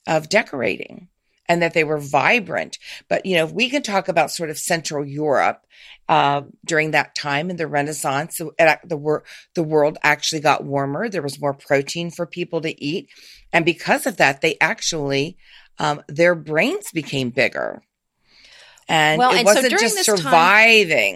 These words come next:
Speaker 2: Mm-hmm. Right. So during this time, like the, uh, Renaissance time, the wealthy began decorating their homes elaborately, but the average person was living in a very sparsely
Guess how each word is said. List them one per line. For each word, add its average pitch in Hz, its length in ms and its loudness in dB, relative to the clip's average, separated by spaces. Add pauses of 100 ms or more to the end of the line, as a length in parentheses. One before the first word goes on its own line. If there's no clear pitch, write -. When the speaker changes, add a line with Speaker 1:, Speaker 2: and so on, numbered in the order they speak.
(120)
Speaker 2:
Mm-hmm. 165 240 -16 (300)
Right. 214 200 2
So 277 100 -4
during 392 280 -4
this 330 120 -6
time, 240 280 2
like 185 220 -4
the, 160 280 -8
uh, 147 380 -8
Renaissance 180 640 -4
time, 175 340 -8 (380)
the 202 140 0
wealthy 190 840 -2 (160)
began 180 400 -4
decorating 147 880 -6
their 147 180 -6
homes 143 600 -10 (100)
elaborately, 160 840 -4 (100)
but 185 200 -2
the 202 200 -8
average 320 600 0
person 175 600 -4 (200)
was 170 400 -6
living 170 320 -4
in 170 100 -6
a 156 60 -4
very 156 340 -6
sparsely 151 1000 -8